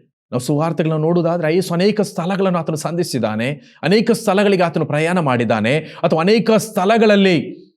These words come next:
ಆತನು ತನ್ನ ಮಹತ್ಕಾರ್ಯಗಳನ್ನು ಆತನು ತೋರ್ಪಡಿಸಿದ್ದಾನೆ. ಆದರೆ ಇಲ್ಲಿ ಬರುವಾಗ ಯೋಹಾನನು ಆತನೇ ತನ್ನ ಶಿಲುಬೆಯನ್ನು ಹೊತ್ತುಕೊಂಡು ಹೋದನೆಂಬುದಾಗಿ ಯೋಹಾನನು ಬರೆಯುವಾಗ, ಇದು ಆತನು ಸುಲಭವಾದಂಥ ಒಂದು ಕಾರ್ಯವಲ್ಲ,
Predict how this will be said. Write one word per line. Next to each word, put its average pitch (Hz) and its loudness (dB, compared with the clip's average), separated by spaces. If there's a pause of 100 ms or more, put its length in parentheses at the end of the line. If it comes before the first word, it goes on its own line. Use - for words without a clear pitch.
(120)
ಆತನು 147 0
ತನ್ನ 170 0
ಮಹತ್ಕಾರ್ಯಗಳನ್ನು 180 2
ಆತನು 156 0
ತೋರ್ಪಡಿಸಿದ್ದಾನೆ. 156 2
ಆದರೆ 175 2 (300)
ಇಲ್ಲಿ 277 4
ಬರುವಾಗ 196 4
ಯೋಹಾನನು 208 4 (200)
ಆತನೇ 226 4
ತನ್ನ 202 2
ಶಿಲುಬೆಯನ್ನು 214 2
ಹೊತ್ತುಕೊಂಡು 196 4
ಹೋದನೆಂಬುದಾಗಿ 185 2 (280)
ಯೋಹಾನನು 135 -2
ಬರೆಯುವಾಗ, 107 -2 (840)
ಇದು 98 -6
ಆತನು 110 -6
ಸುಲಭವಾದಂಥ 139 -4
ಒಂದು 120 -2 (180)
ಕಾರ್ಯವಲ್ಲ, 117 -2